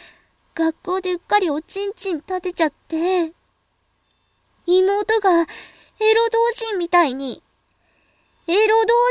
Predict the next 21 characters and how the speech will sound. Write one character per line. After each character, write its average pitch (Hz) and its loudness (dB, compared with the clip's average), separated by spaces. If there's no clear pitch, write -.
人 349 -2
み 415 -4
た 427 6
い 320 -2
に、 359 -4
な、 285 0
こ 302 0
と 381 -2
に 311 -2
な 262 2
っ - -12
た 262 -2
ら 240 -2
ど 277 0
う 392 0
す 269 -4
る 220 -8
の？ 285 0
で、 330 -6
で 330 -2
も、 392 4